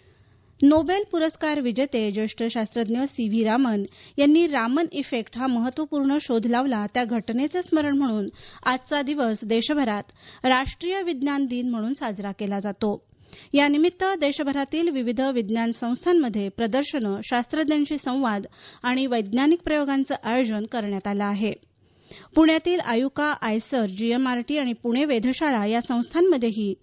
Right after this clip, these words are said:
प्रदर्शनं, शास्त्रज्ञांशी संवाद आणि विविध वैज्ञानिक प्रयोगांचं आयोजन करण्यात आलं आहे. बिहारमधील भारत नेपाळ सीमेवरील सीमावर्ती जिल्ह्यांशी संबंधित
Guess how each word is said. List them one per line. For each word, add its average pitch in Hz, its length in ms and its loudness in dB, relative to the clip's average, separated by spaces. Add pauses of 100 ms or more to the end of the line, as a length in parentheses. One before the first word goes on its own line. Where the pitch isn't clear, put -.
(300)
प्रदर्शनं, 302 640 2
शास्त्रज्ञांशी 226 720 -4
संवाद 240 480 -2
आणि 240 260 -2
विविध 240 260 0
वैज्ञानिक 240 640 0
प्रयोगांचं 220 600 0
आयोजन 233 460 -4
करण्यात 220 440 -4
आलं 202 160 -2
आहे. 202 340 -2 (640)
बिहारमधील 370 760 4
भारत 240 440 0
नेपाळ 285 360 2
सीमेवरील 240 600 0
सीमावर्ती 262 640 -2
जिल्ह्यांशी 226 540 2
संबंधित 226 580 2